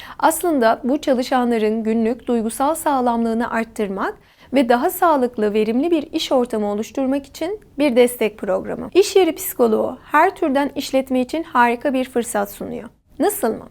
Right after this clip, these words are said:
Şöyle anlatayım. Bu hizmet bir psikoloğun iş yerinizde düzenli olarak çalışanlara bireysel danışmanlık hizmeti sunmasıyla gerçekleşiyor.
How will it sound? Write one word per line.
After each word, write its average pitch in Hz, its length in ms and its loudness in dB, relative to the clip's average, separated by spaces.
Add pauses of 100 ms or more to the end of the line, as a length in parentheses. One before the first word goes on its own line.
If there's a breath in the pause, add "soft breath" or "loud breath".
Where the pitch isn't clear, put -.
(240)
Şöyle 233 380 2
anlatayım. - 560 -10
Bu 370 120 8
hizmet 262 520 0
bir 349 160 4
psikoloğun 262 600 0
iş 339 200 -2
yerinizde 220 520 2
düzenli 226 440 -2
olarak 311 440 -2
çalışanlara 262 680 0
bireysel 240 540 -2
danışmanlık 262 640 -2
hizmeti 247 440 -4
sunmasıyla 226 580 -2
gerçekleşiyor. - 920 -8